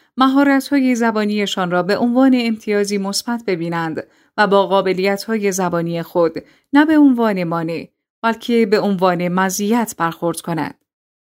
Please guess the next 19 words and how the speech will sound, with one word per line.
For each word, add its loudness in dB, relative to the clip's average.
همراهی 6
کردن 2
با 6
دیگری 0
به 0
این 4
معنی 0
است -6
که -2
در 2
مقابله 2
با 0
یأس -2
و -2
از 0
هم -4
گسیختگی -4
و 2
اندوه 0